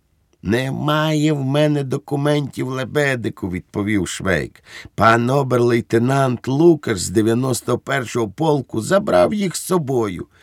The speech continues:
а я залишився тут на вокзалі». «Вас істас лепетику», звернувся фельдфебель до одного із своїх солдатів,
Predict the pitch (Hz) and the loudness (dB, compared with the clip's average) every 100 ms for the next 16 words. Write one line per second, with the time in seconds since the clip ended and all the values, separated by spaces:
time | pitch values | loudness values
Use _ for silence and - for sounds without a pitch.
0 | _ - 160 202 226 196 170 143 120 120 | _ 0 2 4 2 4 2 2 0 -4
1 | - 110 - 175 170 - 151 156 156 120 | -2 -4 0 0 -2 -2 -2 0 -2 -4
2 | 113 104 90 85 - _ _ _ _ _ | -2 0 0 -2 -10 _ _ _ _ _
3 | _ _ _ _ - - 139 196 - - | _ _ _ _ -6 2 2 2 -2 -2
4 | - - - - 156 - 139 104 - - | 2 2 2 2 0 2 -4 -2 -6 -6
5 | - - _ - 85 98 107 98 - 90 | -10 -10 _ -8 -2 2 2 0 -2 0
6 | 95 78 - 135 120 110 87 98 95 87 | 0 -2 0 0 2 0 2 0 0 0
7 | 110 104 101 - 87 95 82 - 98 85 | 0 2 0 -2 -2 -2 -2 -4 -4 0
8 | 87 78 - 76 | 0 0 -4 -16